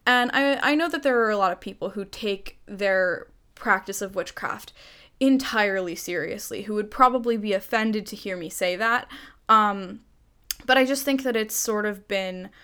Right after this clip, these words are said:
a dance for me, uh, thinking about, you know, what elements of this are, uh,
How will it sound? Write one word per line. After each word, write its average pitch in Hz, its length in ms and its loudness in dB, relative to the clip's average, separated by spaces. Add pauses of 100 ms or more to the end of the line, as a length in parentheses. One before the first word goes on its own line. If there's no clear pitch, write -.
(360)
a 214 120 2
dance 185 540 -4
for 277 200 -2
me, 302 440 2 (100)
uh, 202 400 0
thinking 214 420 -6
about, 190 500 -2 (380)
you 214 140 -4
know, 196 200 0
what 185 380 2
elements 214 480 -2
of 220 160 0
this 226 480 -4 (160)
are, 208 600 2 (500)
uh, 196 480 2